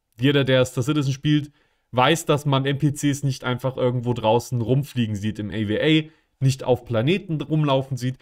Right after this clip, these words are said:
Das heißt, Wegfindung ist eine große Sache. Wegfindung innerhalb von, äh, Gebäuden, Landezonen und so weiter funktioniert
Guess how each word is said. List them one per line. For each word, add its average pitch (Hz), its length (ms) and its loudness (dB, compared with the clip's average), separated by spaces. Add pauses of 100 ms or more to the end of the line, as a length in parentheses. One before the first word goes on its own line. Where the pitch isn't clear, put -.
(140)
Das 123 160 -6
heißt, 131 200 0
Wegfindung 151 460 2
ist 135 140 -4
eine 131 180 -2
große 135 340 0
Sache. 160 360 0 (180)
Wegfindung 151 460 0
innerhalb 139 400 0
von, 127 340 -2
äh, - 420 -12
Gebäuden, 156 460 2
Landezonen 165 480 2
und 156 80 -4
so 147 60 -10
weiter 156 200 0
funktioniert 156 520 0